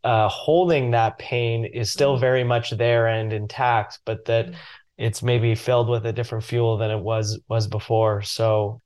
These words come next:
Speaker 1: I owe a lot of my life and, and why I'm here to, to that experience. And I think it was so lasting and impactful for me because of how much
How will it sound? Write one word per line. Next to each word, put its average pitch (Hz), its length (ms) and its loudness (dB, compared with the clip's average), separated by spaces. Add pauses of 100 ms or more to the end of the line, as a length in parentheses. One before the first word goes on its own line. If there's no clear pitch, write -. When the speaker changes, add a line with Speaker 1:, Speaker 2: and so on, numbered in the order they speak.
Speaker 1:
I 113 120 0
owe 110 160 4
a - 40 4
lot 113 300 2
of 113 120 0
my 113 200 -2
life 113 300 0
and, 113 140 -4
and 113 240 -6
why 113 180 0
I'm 110 120 -2
here 113 260 -2
to, 113 460 -2
to 123 100 -4
that 113 200 0
experience. 113 720 -2
And 113 260 -2 (320)
I 127 120 0
think 123 260 2
it 123 100 2
was 117 260 -2
so 131 600 2 (380)
lasting 123 800 0
and 117 100 -2
impactful 120 800 -4
for 120 120 -4
me 117 320 0
because 123 640 -2
of 123 180 4
how 127 380 0
much 120 500 -2